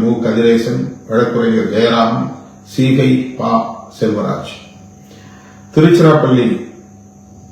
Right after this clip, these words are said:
மண்டல செயலாளராக தமிழாதன் நீடிப்பார். திருவரங்கம், திருச்சி மேற்கு பொன் முருகேசன் நீடிக்கிறார். திருச்சி கிழக்கு, திருவெரும்பூர் மண்டல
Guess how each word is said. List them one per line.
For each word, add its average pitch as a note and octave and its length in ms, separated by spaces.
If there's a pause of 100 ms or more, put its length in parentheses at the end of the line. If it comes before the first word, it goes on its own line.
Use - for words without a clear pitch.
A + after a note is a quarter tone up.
(1300)
மண்டல B2+ 220 (140)
செயலாளராக G#2 480 (880)
தமிழாதன் A2+ 640
நீடிப்பார். A2 560 (1040)
திருவரங்கம், C#3+ 680
திருச்சி B2+ 380
மேற்கு A#2 340 (1120)
பொன் B2+ 180
முருகேசன் A2+ 580 (100)
நீடிக்கிறார். A2 540 (800)
திருச்சி E3 400
கிழக்கு, C#3 340 (140)
திருவெரும்பூர் B2 600 (2000)
மண்டல B2+ 220